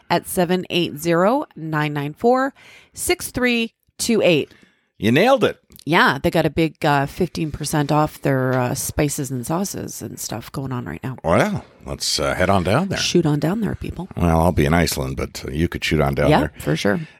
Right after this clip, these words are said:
Speaker 2: Uh, a couple of guys are playing music while shooting hoops. Uh, but a resident of a nearby apartment building thinks their music is too loud.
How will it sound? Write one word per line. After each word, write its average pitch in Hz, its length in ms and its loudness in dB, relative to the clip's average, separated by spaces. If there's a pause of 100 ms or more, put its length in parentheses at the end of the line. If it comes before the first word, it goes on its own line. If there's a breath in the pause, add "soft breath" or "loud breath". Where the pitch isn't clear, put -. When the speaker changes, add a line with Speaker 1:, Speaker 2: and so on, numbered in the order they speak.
(120)
Speaker 2:
Uh, 120 160 4
a 127 40 4
couple 190 260 0
of 170 100 -2
guys 151 320 2
are 123 60 2
playing 120 440 2
music 123 460 0
while 95 140 -2
shooting 143 360 0
hoops. - 500 0 (760 soft breath)
Uh, 95 200 0
but 92 120 2
a 107 60 2
resident 156 480 2
of 107 100 -4
a 117 40 4
nearby 131 440 2
apartment 147 580 0
building 101 340 0
thinks 147 280 -2
their 113 160 2
music 143 500 2
is 107 140 -4
too 214 260 0
loud. 180 460 2